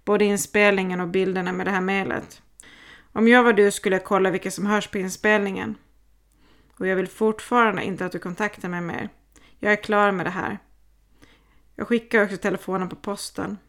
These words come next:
Jag tror inte att det finns något mer på den.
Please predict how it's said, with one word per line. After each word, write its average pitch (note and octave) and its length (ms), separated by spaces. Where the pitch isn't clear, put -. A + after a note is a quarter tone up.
Jag - 180
tror G#3+ 260
inte G3+ 160
att F3+ 60
det F3+ 60
finns F#3 280
något F3 100
mer F3+ 160
på G#3 280
den. F#3+ 240